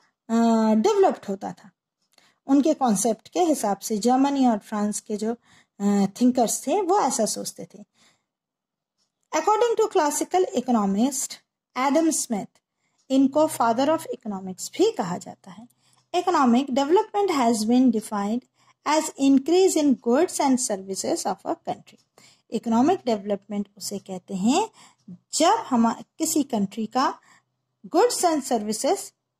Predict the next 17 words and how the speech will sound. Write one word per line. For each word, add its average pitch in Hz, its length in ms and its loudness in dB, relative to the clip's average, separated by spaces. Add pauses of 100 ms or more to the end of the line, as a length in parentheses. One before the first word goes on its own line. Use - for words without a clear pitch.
(140)
बेहतर 311 320 2
होता 269 280 0
है, 311 260 2
वो 381 100 2
बढ़ता 196 400 -6
है 175 160 -16 (280)
या 254 300 -2 (220)
बढ़ता 214 380 -2
है। 175 180 -14 (460)
Goods 220 260 0
means 196 260 -6
सामान, 330 460 0
service 190 480 -6
means 370 420 -6 (180)
job 196 300 -2 (100)
या 220 180 -4
नौकरी। - 440 -4